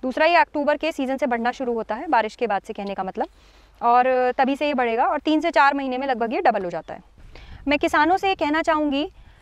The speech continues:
कि देखिए किसान भाइयों, जो फार्मिंग अभी हम कर रहे हैं, यानी कि जो नॉन ऑर्गेनिक फार्मिंग हम कर रहे हैं, उसमें हमारा पेस्टिसाइड, यूरिया, डीएपी, इन सब पे बहुत खर्चा हो रहा है। तो मेरी अपील आप सबसे ये है कि आपके यहाँ अगर अपना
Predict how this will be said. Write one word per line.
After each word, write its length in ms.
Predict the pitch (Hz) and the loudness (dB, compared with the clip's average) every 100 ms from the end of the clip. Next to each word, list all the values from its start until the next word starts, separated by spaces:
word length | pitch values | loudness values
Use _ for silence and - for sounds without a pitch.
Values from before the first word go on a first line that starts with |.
| - - | -20 -8
कि 440 | - 330 349 320 - | 0 2 2 0 -2
देखिए 340 | 277 - 381 | -2 0 -2
किसान 320 | 359 330 320 | 0 0 2
भाइयों, 340 | 302 277 320 359 - - _ 240 | 2 2 0 -2 -6 -20 _ -4
जो 360 | 220 339 381 | 2 4 6
फार्मिंग 400 | 392 302 285 349 | 4 4 2 2
अभी 160 | 339 311 | 2 2
हम 140 | 320 | 2
कर 140 | 294 247 | 2 2
रहे 160 | 269 | 0
हैं, 200 | 269 247 | -2 -4
यानी 220 | 285 254 | -2 -2
कि 100 | 262 | -2
जो 120 | 294 302 | 0 2
नॉन 220 | 277 302 | 2 2
ऑर्गेनिक 380 | 311 285 269 - | 2 2 0 0
फार्मिंग 360 | 247 233 285 | 0 0 -4
हम 120 | 269 | -4
कर 140 | 269 262 | 0 0
रहे 140 | 277 | 0
हैं, 200 | 226 226 - _ - | -4 -6 -10 _ -10
उसमें 220 | 269 330 | -2 0
हमारा 240 | 330 320 | 2 2
पेस्टिसाइड, 720 | 339 262 - 311 302 285 294 247 _ 226 | 2 0 -2 -4 0 0 0 -6 _ -6
यूरिया, 340 | 254 262 269 | -4 0 0
डीएपी, 340 | 240 247 247 277 | 0 -2 -2 -4
इन 80 | |
सब 120 | 277 277 | -6 -2
पे 100 | 311 | -2
बहुत 260 | 240 254 | 0 -2
खर्चा 240 | - 226 208 | -4 -4 -4
हो 120 | 190 | -6
रहा 100 | 175 | -10
है। 100 | - _ - | -14 _ 0
तो 180 | 370 | 2
मेरी 240 | 359 302 359 | 4 2 2
अपील 300 | 330 359 359 | 2 2 4
आप 120 | 320 | 2
सबसे 260 | - 269 277 | 0 -6 -4
ये 140 | 233 | -2
है 140 | 240 | -2
कि 100 | 294 | 0
आपके 280 | 339 262 - | 2 2 0
यहाँ 220 | 302 302 | -2 -2
अगर 160 | 247 277 | 0 0
अपना 240 | 269 269 | 0 -2